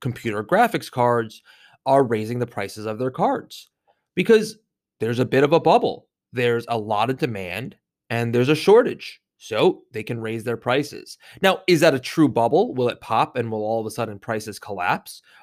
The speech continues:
Or is this gonna be the new norm for the G P U market? So let's get a little context, though. What was two thousand and eight like compared to right now? So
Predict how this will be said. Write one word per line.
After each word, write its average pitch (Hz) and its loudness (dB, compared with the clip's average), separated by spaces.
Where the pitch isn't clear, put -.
Or 147 6
is 113 -4
this 120 -6
gonna 127 0
be 123 -4
the 113 -6
new 113 -8
norm 107 -10
for 104 -18
the 110 -8
G 107 -12
P 107 -12
U 131 -2
market? 95 -8
So - 2
let's 269 6
get 359 6
a 349 6
little 285 4
context, 135 -2
though. 82 -12
What 143 0
was 294 -2
two 185 -4
thousand 139 2
and 113 -8
eight 123 -4
like 101 -12
compared 117 -2
to 131 2
right 113 2
now? 110 -4
So - 4